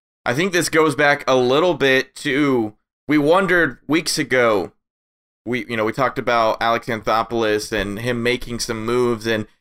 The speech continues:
him, him being in a win now mentality, even though it's a shortened season, all these kinds of things. And it's,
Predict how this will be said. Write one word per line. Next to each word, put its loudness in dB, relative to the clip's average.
him, -2
him 0
being 0
in 2
a 4
win 2
now 4
mentality, 0
even 0
though 4
it's -2
a -4
shortened 0
season, -2
all 4
these -2
kinds 0
of -6
things. -4
And -2
it's, -10